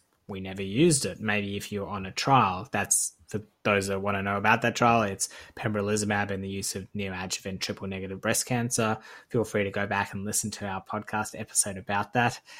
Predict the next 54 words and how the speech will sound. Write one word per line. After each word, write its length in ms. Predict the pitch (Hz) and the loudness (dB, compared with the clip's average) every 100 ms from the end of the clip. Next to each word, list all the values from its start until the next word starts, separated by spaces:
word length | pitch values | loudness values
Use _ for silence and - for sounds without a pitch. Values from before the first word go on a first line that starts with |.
| - - _ - | -16 -18 _ 8
Not 260 | 147 131 | 8 10
the 120 | 135 | 8
reason 360 | 127 113 110 110 | 10 8 6 4
I 160 | 110 110 | 2 2
brought 240 | 113 101 | 0 2
that 140 | 104 | 0
up, 160 | 101 98 | 0 -2
but 100 | 98 | 0
just 260 | 117 107 110 | 2 2 2
in 80 | |
case 320 | 104 104 95 101 | 0 -2 -2 -4
you 80 | |
wanted 240 | 98 95 98 | -4 -6 -6
to 140 | 104 | -8
talk 280 | 101 135 135 | -2 2 2
about 220 | 113 95 | 0 -6
it. 80 | 92 120 | -6 -4
And 120 | 117 | -4
I 60 | |
think 460 | 120 180 175 - - _ _ _ _ - | -4 -2 -4 -6 -16 _ _ _ _ -2
you 120 | 120 | 2
talked 280 | - 139 131 | 6 6 8
about 300 | 123 104 113 | 4 4 0
risk, 240 | 117 - - - | -4 -6 -8 0
uh, 160 | 107 | 0
not 180 | 101 117 | 0 -2
risk 280 | 110 104 - | -4 -4 -4
mitigation, 580 | 101 95 92 - 101 98 | -6 -6 -8 -8 -8 -6
but 180 | 101 - | -8 -8
kind 200 | 104 95 | -10 -2
of 40 | |
stress 520 | - - 127 113 - | -2 2 2 4 2
mitigation. 760 | 110 104 98 98 95 - 95 92 | 0 -2 -2 -4 -4 -8 -12 -10
And 440 | 110 107 107 104 - - - - - | -4 -2 -2 -4 -6 -12 -20 -14 -4
there 80 | 120 | -2
are 40 | |
two 240 | - 151 151 | 2 4 6
things 800 | 151 120 110 104 104 - - _ - | 6 2 2 -2 -2 -2 -6 _ -6
with 240 | 107 98 _ _ _ _ _ 110 | -4 -4 _ _ _ _ _ -6
oncology 920 | 107 107 - - - 107 107 101 101 | -6 -6 -10 -10 -4 -2 -2 -4 -6
that 100 | 95 | -6
I 80 | 101 | -6
would 160 | 101 | -8
love 400 | 101 101 101 98 | -6 -2 -2 -2
you 160 | 98 98 | -8 -8
to 340 | - 107 95 | -6 -6 -4
sort 180 | - 95 | -4 -6
of 60 | 95 | -4
dive 260 | 101 98 | -2 -2
a 60 | 101 | -4
little 180 | 104 92 | -6 -8
bit 160 | 90 | -10
deeper 300 | - 113 113 | -6 -4 -4
into. 420 | 98 98 92 - | -6 -6 -10 -10